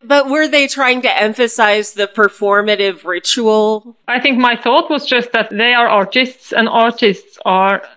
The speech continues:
Speaker 2: unpredictable. They are uncontrollable, and therefore you never know what will come out.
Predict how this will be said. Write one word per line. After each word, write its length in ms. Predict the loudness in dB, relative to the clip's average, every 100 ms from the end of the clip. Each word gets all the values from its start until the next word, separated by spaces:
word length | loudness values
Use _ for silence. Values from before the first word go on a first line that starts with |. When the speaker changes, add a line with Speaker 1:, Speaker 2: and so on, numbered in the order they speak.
| _ 0
Speaker 2:
unpredictable. 1000 | 0 0 0 2 0 -2 -2 2 0 -2 -6
They 200 | 0 0
are 320 | 2 2 0
uncontrollable, 840 | -2 -2 -4 -2 0 2 0 0 2
and 160 | 2 2
therefore 320 | 0 2 0
you 100 | 2
never 300 | 0 2 2
know 260 | 2 2 0
what 240 | -2 0
will 140 | -2
come 240 | 0 -2 0
out. 400 | 0 0 -2